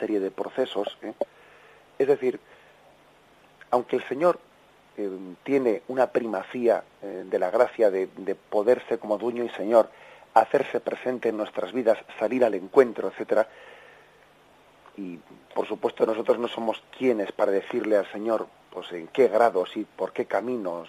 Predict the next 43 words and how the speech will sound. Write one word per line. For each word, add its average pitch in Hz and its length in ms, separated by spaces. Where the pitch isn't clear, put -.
eh, 85 160
pues, - 220
Él 101 200
se 107 80
hace 104 160
presente - 400
en 95 40
nuestras 90 300
vidas, 107 300
porque, - 320
pues, - 160
porque 104 300
el 95 100
Señor 110 280
no 120 140
tiene, 113 500
no 107 100
está 113 220
sujeto - 420
a - 40
nuestros 107 360
tiempos, 123 420
¿eh? - 720
No - 60
está 107 140
sujeto 104 300
a - 20
nuestros - 280
tiempos, - 400
y 95 40
para 90 180
el 90 140
Señor, 110 300
pues, - 140
un 123 160
día 113 220
son 110 180
como 113 160
mil 117 240
años 120 340
y 123 60
mil 123 180
años 107 220